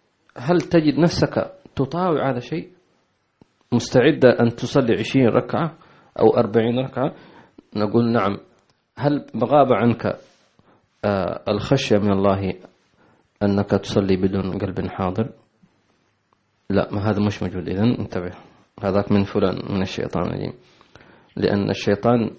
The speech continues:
يريدك أن تصلي وأنت غافل، تصلي وأنت مرائي، تصلي وأنت متكبر، وهذا عز الطلب، لأنه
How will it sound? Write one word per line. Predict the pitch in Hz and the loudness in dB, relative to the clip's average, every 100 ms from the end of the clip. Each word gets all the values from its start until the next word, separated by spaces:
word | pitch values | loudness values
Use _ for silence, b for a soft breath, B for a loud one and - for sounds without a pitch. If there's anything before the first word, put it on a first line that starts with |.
| _ _ _ _ - | _ _ _ _ 2
يريدك | 110 123 113 107 | 4 6 4 4
أن | 90 98 107 | 2 2 0
تصلي | 101 - 98 95 107 - - | 0 0 0 0 -2 -4 -4
وأنت | 101 104 117 110 | -2 2 0 0
غافل، | 95 90 - - 120 - _ _ _ b b b _ | 0 -2 -6 -12 -16 -20 _ _ _ b b b _
تصلي | - 107 110 104 113 - | -2 0 0 2 0 2
وأنت | 104 104 101 101 | 2 2 2 2
مرائي، | 95 95 92 87 73 - _ _ _ | 4 2 0 -2 -8 -14 _ _ _
تصلي | - - 104 107 117 | -4 -2 -2 -2 0
وأنت | 110 101 101 | 0 0 -2
متكبر، | 95 95 - 87 85 92 - - b b b b b _ - | -2 -2 -6 -8 -8 -10 -12 -16 b b b b b _ -4
وهذا | 110 110 92 | 0 2 2
عز | 110 - | 0 -2
الطلب، | 107 - 98 - - - _ _ | -4 -4 -6 -6 -12 -20 _ _
لأنه | 101 95 104 107 110 | -10 -6 -2 2 0